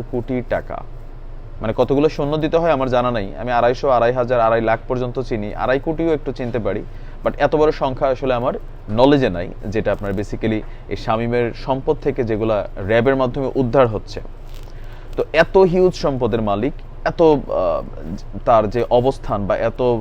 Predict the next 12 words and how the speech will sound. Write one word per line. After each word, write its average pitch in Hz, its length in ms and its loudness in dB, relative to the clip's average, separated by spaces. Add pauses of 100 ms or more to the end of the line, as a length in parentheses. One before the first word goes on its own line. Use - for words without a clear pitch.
(500)
রমরম 139 480 6
অবস্থা, 139 400 4
এখন 131 220 4
এই 180 80 2
শামীম 156 320 0
ভাইয়ের 160 180 2
পরিচয় 151 380 2
নিয়ে 165 240 0
সবাই 139 440 2 (460)
খোঁজাখুঁজি 170 460 6
করছি 107 300 2
আমরা। 64 320 -4